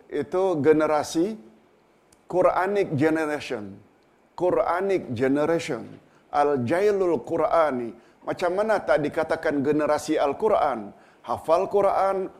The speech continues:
faham Quran, amalkan Quran. Oleh sebab itu, jangan minta lebih daripada sepuluh.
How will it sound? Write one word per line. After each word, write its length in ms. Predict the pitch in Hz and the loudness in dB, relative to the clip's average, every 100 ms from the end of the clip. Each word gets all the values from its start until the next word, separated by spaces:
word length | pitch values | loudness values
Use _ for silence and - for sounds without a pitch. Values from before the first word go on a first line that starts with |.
| - | -6
faham 480 | 127 123 165 196 190 | -4 -2 -2 -2 -2
Quran, 480 | 196 190 180 190 180 | 0 2 2 0 -2
amalkan 640 | 185 190 214 226 226 285 | -2 0 0 -2 -6 -6
Quran. 400 | 320 - - - - - _ _ _ _ _ _ _ _ _ _ _ _ _ _ _ _ _ _ _ _ _ _ _ _ - - | -6 -8 -8 -10 -16 -20 _ _ _ _ _ _ _ _ _ _ _ _ _ _ _ _ _ _ _ _ _ _ _ _ -10 -8
Oleh 80 | |
sebab 240 | 123 156 - | -2 0 2
itu, 160 | 175 | 2
jangan 240 | 160 165 170 170 | 2 2 2 2
minta 400 | 175 175 185 180 | 2 2 -2 0
lebih 320 | 151 151 170 151 | 0 2 2 2
daripada 480 | 160 156 165 156 | 0 0 -2 -2
sepuluh. 560 | 156 131 160 170 214 | -2 -4 -2 0 -2